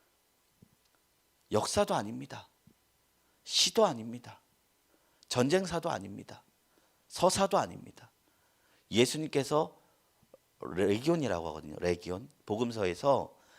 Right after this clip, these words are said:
예수님이 말씀하신 언행들을 모은 그런 것을 따로 레기온이라고 부릅니다. 이게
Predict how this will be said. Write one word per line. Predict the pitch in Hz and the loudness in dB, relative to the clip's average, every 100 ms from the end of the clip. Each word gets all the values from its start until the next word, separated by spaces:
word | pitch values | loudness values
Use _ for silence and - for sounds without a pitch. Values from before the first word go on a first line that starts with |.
| _ - | _ 2
예수님이 | 104 117 139 120 117 117 - | 2 2 0 2 0 -2 0
말씀하신 | - 95 101 113 98 - 101 - | 8 8 8 0 0 0 -4 0
언행들을 | 90 104 120 113 104 95 | 2 4 2 -4 -4 -4
모은 | 82 90 120 87 - - _ _ - | 0 2 2 0 -6 -20 _ _ 0
그런 | 110 104 92 | 2 2 -2
것을 | 87 - 87 - - | -4 -4 -6 -8 -2
따로 | 127 131 92 | 0 0 2
레기온이라고 | 87 107 165 135 85 76 | 2 2 0 0 -4 -6
부릅니다. | 76 - - - - - | -12 -16 -18 -18 -16 -10
이게 | 160 185 156 - | -6 0 -2 -2